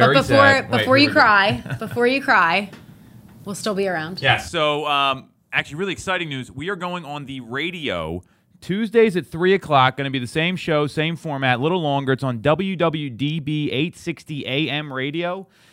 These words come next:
Speaker 1: And Nick will still be doing his thing. We'll have it live on video. We'll be podcasting. So we'll still be here. Everyone, don't worry.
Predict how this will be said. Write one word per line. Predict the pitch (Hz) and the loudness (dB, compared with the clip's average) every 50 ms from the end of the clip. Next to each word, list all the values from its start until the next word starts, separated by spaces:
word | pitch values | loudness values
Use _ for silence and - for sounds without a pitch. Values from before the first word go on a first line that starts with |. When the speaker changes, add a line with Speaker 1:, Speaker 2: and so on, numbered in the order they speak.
| _ _ _ | _ _ _
Speaker 1:
And | 120 120 120 117 120 | -4 -2 -2 -2 -2
Nick | 139 151 - | -4 -4 -4
will | 165 135 | -6 -6
still | - 147 131 | -4 -4 -2
be | 139 147 | -2 -2
doing | 139 143 160 156 156 | -2 -2 -4 -2 -2
his | 151 147 - | -2 -4 -4
thing. | - 165 160 156 156 156 156 156 143 | -2 -2 0 0 0 0 0 -2 -2
We'll | 135 131 120 | -4 -2 0
have | 127 135 127 120 | 0 0 0 0
it | 123 | -2
live | 113 131 139 139 143 135 127 | -2 0 2 2 2 2 2
on | 127 120 117 110 | 0 -2 -2 -2
video. | 107 151 165 156 160 156 151 151 147 | 0 2 4 4 6 6 6 6 6
We'll | 147 139 123 | 4 2 2
be | 107 120 | 2 2
podcasting. | 117 143 151 151 147 151 139 - 147 147 143 143 135 - 147 139 135 | 2 4 4 4 4 4 2 2 4 4 4 4 2 0 -6 -6 -6
So | - - 143 135 127 127 123 117 - - _ _ _ _ _ _ _ _ _ _ _ _ _ _ _ _ _ _ _ _ _ | -2 2 4 6 6 6 6 4 2 -4 _ _ _ _ _ _ _ _ _ _ _ _ _ _ _ _ _ _ _ _ _
we'll | 117 123 | -6 -6
still | 120 - 180 190 | 0 2 2 2
be | 160 196 196 175 | 2 2 2 2
here. | 156 139 120 113 117 120 113 _ _ _ _ _ _ _ _ _ - | 2 2 2 0 -2 -4 -8 _ _ _ _ _ _ _ _ _ -6
Everyone, | 117 131 131 156 160 165 165 156 | -6 -4 -4 -4 -4 -4 -4 -2
don't | 165 175 175 175 180 | -2 -2 -2 0 0
worry. | 190 180 151 127 117 110 107 95 | 2 4 4 4 2 0 -2 -4